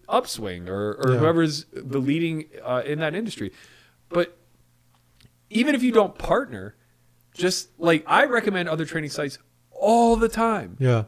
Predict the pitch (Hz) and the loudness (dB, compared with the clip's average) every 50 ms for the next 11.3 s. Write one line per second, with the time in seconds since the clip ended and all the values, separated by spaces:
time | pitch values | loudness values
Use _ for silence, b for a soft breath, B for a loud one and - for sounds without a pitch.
0 | - _ - - 233 254 254 247 220 202 180 160 127 143 170 175 165 160 156 156 | -6 _ -4 -2 0 0 0 0 0 0 0 0 0 -2 -4 -4 -4 -4 -2 -4
1 | 160 156 - 127 113 120 151 190 196 160 139 127 123 120 123 120 - - 123 113 | -4 -4 -6 -6 -2 2 2 2 2 2 -2 -4 -4 -4 -6 -8 -8 -10 -14 -10
2 | - 147 143 127 127 - - 160 175 - 185 185 175 143 - - 143 151 151 135 | -8 -8 -8 -8 -10 -8 -8 -8 -6 -6 -6 -4 -4 -4 -2 -2 -2 -2 -2 -4
3 | 113 - 117 156 226 226 - - - - - - b b b b b b 135 131 | -8 -6 -4 -4 -4 -4 -8 -14 -18 -20 -20 -20 b b b b b b -4 -2
4 | 143 139 139 170 202 190 - - - 139 147 160 180 180 - - - _ _ _ | -2 0 0 0 -2 -2 -2 -6 -8 -4 -4 -2 -2 -2 -4 -6 -12 _ _ _
5 | _ - 139 151 151 160 143 131 113 120 156 196 - - 113 107 101 101 107 113 | _ -4 -2 -2 0 -2 -4 -4 -2 -2 -2 -2 -4 -4 -8 -8 -8 -10 -8 -6
6 | 113 113 120 143 147 170 170 147 127 143 147 139 - 127 110 120 165 185 165 - | -6 -6 -6 -6 -6 -4 -6 -4 -4 -4 -4 -2 -4 -4 -4 -4 -4 -4 -6 -8
7 | - - 123 113 113 113 110 113 135 147 165 175 170 160 - - 139 135 131 127 | -10 -10 -6 -6 -6 -6 -6 -6 -4 -4 -2 -2 -4 -6 -4 -6 -8 -6 -6 -8
8 | 117 - 131 135 127 113 104 104 - - b b b b b b 131 131 131 120 | -8 -6 -8 -8 -8 -10 -12 -12 -14 -18 b b b b b b -6 -6 -4 -4
9 | 110 107 113 123 117 113 107 117 151 220 254 151 92 - - - - b b b | -4 -4 -4 -4 -6 -8 -8 -8 -6 -6 -8 -10 -12 -14 -18 -20 -20 b b b
10 | b b b b - 185 190 190 190 208 226 262 247 180 - - - - 220 285 | b b b b -6 -4 -4 -4 0 -2 -2 0 -2 -4 -6 -8 -4 -4 -2 -2
11 | 311 254 - - - - | -4 -6 -8 -10 -14 -16